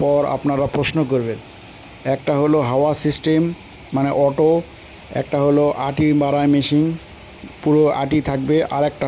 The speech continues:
হলো নেট সিস্টেম। আপনারা মেশিনের নাম বললে আমরা দাম, আমরা দাম বলতে পারবো। ইয়া রাস্তায় চালিত স্টিয়ারিং সিস্টেম, রাস্তায় চালিত ধান মারাই মেশিন। এবং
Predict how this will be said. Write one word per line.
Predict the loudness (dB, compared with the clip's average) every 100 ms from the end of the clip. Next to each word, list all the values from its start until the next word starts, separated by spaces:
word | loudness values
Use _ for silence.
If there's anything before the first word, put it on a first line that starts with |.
| 0
হলো | 2 2 2
নেট | 0 0 -2
সিস্টেম। | -2 -2 -4 -4 -12 -10
আপনারা | -4 -2 0 0
মেশিনের | 0 0 0 2 2
নাম | 0 2
বললে | 4 4 4 2 0 0
আমরা | 0 2 2 0 0
দাম, | 0 0 -2 -10 -20 -16 -6 0
আমরা | 2 2 0
দাম | 0 0 0
বলতে | 0 0 0
পারবো। | 0 0 -2 -4 -14 -20 -20 -20 -20 -20 -20 -20 -20 -14 -2
ইয়া | 2 2
রাস্তায় | 0 0 -2 0
চালিত | 0 2 0 0 0
স্টিয়ারিং | 0 2 2 0
সিস্টেম, | -4 -2 0 2 2
রাস্তায় | 0 0 0 2
চালিত | 2 2 2 0 -2 -6 -20 -20 -20 -6 -2
ধান | 2 2
মারাই | 2 2 0
মেশিন। | -2 -6 -8 -16 -20 -20 -20 -20 -12 -2
এবং | 2